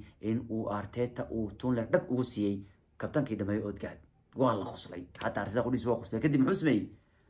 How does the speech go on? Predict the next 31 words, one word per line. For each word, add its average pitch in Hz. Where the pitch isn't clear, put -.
Zoo 165
celebration 117
oo 110
yara. 113
Mar 135
dambe 120
is 113
ogaaday 110
inuu 120
zoo 127
dhahayo. 110
Markuu -
Bahashani 147
waa, 143
dadkana 151
waa 139
ugu 135
fakanaysa, 135
macnaha. 113
Waa 170
ka 185
fakanaysa 175
dadkii 151
dhan 123
xataa. 95
Mar 185
dambe 156
is 131
ogaaday 135
inuu 147
bahash 139